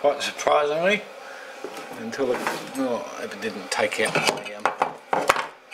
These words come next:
nice little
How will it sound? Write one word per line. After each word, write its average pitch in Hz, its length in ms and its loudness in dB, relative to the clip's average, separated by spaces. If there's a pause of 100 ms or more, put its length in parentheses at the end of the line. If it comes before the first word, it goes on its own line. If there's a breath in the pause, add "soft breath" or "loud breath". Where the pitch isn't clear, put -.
(1700)
nice - 260 -4
little 107 260 -2